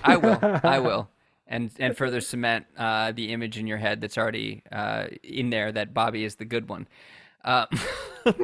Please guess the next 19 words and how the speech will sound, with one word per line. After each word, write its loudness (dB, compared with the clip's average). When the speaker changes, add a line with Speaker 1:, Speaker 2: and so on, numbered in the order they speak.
Speaker 1:
of 4
your -2
comedy 0
and -4
the -4
Airbnb -2
experience, -6
what 0
kind -2
of -8
jokes -2
do, -6
uh, -2
do -4
the -8
tourists -6
enjoy -4
the -8
most? -6